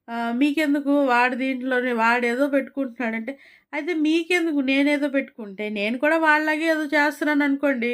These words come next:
మరి మీరెందుకు మధ్యలో వచ్చి బ్యాడ్ కామెంట్స్ నాకు పెట్టడం? పెట్టకండి. సరే, అది వదిలేయండి. ఈ వేస్ట్ గాళ్ళకి చెప్పినా అర్థం కాదు, కానీ వాడి సపోర్టర్స్‌కే చెప్తున్నారు వేస్ట్ గాళ్ళు అనేసి.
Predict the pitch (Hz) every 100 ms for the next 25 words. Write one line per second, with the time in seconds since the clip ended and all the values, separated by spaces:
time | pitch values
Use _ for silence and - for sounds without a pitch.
0 | 240 233 262 233 254 285 294 285 269 254
1 | 254 262 254 - 277 - - _ _ 240
2 | 262 269 269 262 269 269 240 240 240 226
3 | 233 240 233 _ 330 330 339 330 247 220
4 | 233 233 _ _ _ _ _ _ _ _
5 | _ _ _ - 247 214 202 226 254 220
6 | 202 185 185 190 214 226 240 254 262 269
7 | 247 240 - 233 226 254 233 196 226 233
8 | 208 208 196 233 320 277 - - 208 226
9 | 233 247 240 262 240 285 294 285 277 -
10 | 294 277 233 - 220 208 196 190 208 233
11 | - 226 208 202 208 202 185 165 160 -